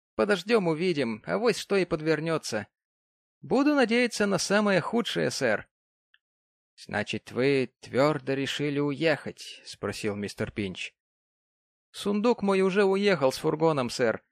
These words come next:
а сам я уйду пешком завтра поутру и сяду в дилижанс, когда он меня нагонит по дороге.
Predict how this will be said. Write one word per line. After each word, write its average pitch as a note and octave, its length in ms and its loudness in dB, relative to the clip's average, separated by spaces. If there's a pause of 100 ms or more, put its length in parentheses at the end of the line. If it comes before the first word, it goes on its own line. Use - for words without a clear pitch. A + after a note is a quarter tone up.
(220)
а F3 100 0
сам A#3+ 260 4
я E3+ 140 4
уйду F3+ 320 4
пешком E3+ 460 0
завтра C3+ 360 -2
поутру C3 640 2 (480)
и E3+ 100 -2
сяду G3 320 4
в D#3 80 -2
дилижанс, F#3 540 2
когда D#3 320 2
он D#3+ 120 0
меня D#3+ 220 -2
нагонит D3 420 -2
по C3 120 -2
дороге. A#2+ 460 0